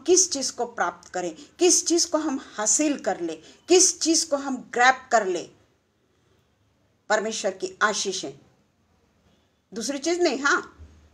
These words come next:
स्वर्गीय चीज़ की बात कर रही हूँ यहाँ मैं। वो हमको हस्तगत करना है, वो हमको परमेश्वर से, जो परमेश्वर ने हमारे लिए रखी है,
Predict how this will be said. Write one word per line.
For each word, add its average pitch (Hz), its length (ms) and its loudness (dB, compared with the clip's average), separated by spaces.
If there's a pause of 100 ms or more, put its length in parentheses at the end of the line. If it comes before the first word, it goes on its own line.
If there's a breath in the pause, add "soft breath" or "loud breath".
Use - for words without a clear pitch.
(1600)
स्वर्गीय 277 600 2
चीज़ 302 320 0
की 262 100 -8
बात 220 260 0
कर 175 120 0
रही 185 200 -2
हूँ 175 100 -2
यहाँ 156 280 -6
मैं। 120 180 -12 (1200)
वो 359 220 4
हमको 480 400 0
हस्तगत 320 600 2
करना 254 240 0
है, 233 280 -8 (640)
वो 349 140 4
हमको 440 280 0
परमेश्वर 339 540 2
से, 294 320 -4 (100)
जो 220 500 -2
परमेश्वर 262 500 0
ने 349 100 4
हमारे 269 380 -2
लिए 302 240 2
रखी 247 440 0
है, 208 260 0